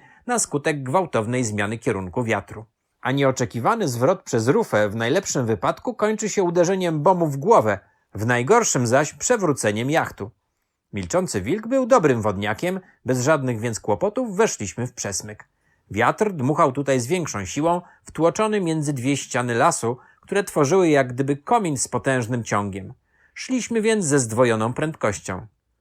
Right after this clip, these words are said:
„Uwaga, sieci!” krzyknął nagle milczący wilk. Były to sieci, o których w liście do redakcji pisał tajemniczy żeglarz. Błyskawicznie rzuciłem się do kabiny i podniosłem miecz.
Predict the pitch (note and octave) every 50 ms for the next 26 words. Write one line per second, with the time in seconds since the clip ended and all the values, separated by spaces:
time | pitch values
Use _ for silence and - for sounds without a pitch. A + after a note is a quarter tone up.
0 | _ _ _ _ _ _ _ _ _ _ _ - A#2 B2+ F#3 G#3+ A3+ F3+ E3+ F3
1 | F3+ E3+ D3+ - - - B3 A#3 - - C#3+ G#2+ F#2 - _ _ _ _ _ -
2 | - - B2 - - A#2+ A#2 A#2+ B2 A#2+ A2+ B2 A#2+ A#2 A2+ G#2+ - C3 B2 A#2+
3 | G2+ - A2+ G2+ G#2+ G2+ F#2 - - - _ _ _ _ _ _ _ - F3+ B3
4 | C4 A3+ - - G2+ - - C#3+ D#3+ - A#3 A3+ F3+ C3 - - F3+ D#3 D3 B2
5 | A2 A2 B2 A#2+ - - - - A2+ G#2 A2 G2+ G2+ F#2+ G2+ G#2 - - - -
6 | G#3+ G#3 - - A2+ - - C#3 D#3+ D3+ - D3+ C#3+ C3+ B2 A2 G2+ F2+ - C3
7 | C3+ B2+ E3 D3+ G#2 G#2 G2 G2 G2+ - - - _ _ _ _ _ _ _ _
8 | _ - C#4 C4+ - - - E3+ D3 E3+ - - - F3+ C#3+ B2 G#2+ - - F#3
9 | D3+ C3 - A#2+ A2+ A2 - G2+ F#2+ A2 E3 G3 G3 G3 F#3+ - _ _ _ -
10 | A3+ - A#3 G3+ D3+ B2+ A#2+ A#2 - - C#3+ C#3+ C#3+ C3 A#2 F#2+ F2 - - -
11 | _